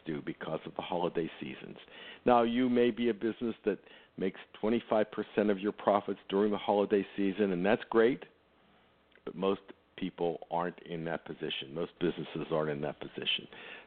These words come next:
So when you're thinking about making a profit for the year, let's not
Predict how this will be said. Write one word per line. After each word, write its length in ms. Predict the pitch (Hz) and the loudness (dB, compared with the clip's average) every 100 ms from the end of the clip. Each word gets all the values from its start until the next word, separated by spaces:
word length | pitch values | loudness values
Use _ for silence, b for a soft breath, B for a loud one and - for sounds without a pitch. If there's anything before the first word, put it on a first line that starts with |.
| - | 2
So 80 | 117 | 4
when 160 | 120 | 6
you're 120 | 120 | 4
thinking 440 | 113 160 165 156 151 | 2 2 2 2 2
about 420 | 131 131 117 117 - _ _ _ _ _ _ _ _ _ _ _ _ - - | 4 4 2 -2 -8 _ _ _ _ _ _ _ _ _ _ _ _ -20 -16
making 280 | 87 90 98 | -14 -12 -10
a 40 | 85 | -8
profit 440 | - 110 110 - - | 0 0 0 -4 -10
for 100 | 117 | -6
the 80 | |
year, 340 | 110 113 135 202 _ _ _ b b b b b - | -6 -6 -6 -8 _ _ _ b b b b b -14
let's 260 | - - - | -14 -10 -4
not 300 | 87 90 | -2 -2